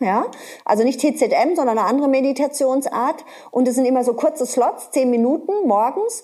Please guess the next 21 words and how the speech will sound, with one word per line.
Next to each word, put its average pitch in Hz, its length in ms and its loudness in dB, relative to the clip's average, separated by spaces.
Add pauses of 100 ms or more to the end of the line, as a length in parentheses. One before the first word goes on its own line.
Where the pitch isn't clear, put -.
(200)
Das 247 120 -4
mache 233 200 0
ich - 100 -2
auch 196 120 2
nicht 277 180 -2
jeden 302 240 2
Morgen. 294 240 0
Ich 285 120 -2
hab's 277 140 -2
dann 226 120 2
eine 208 100 -2
Zeit 254 240 0
lang 254 160 0
gemacht, 208 400 -2
weil 220 120 2
die 240 80 0
Gewohnheitsforschung 247 920 0
sagt 208 260 -2
ja, 233 80 2
du 208 80 0
musst 220 200 0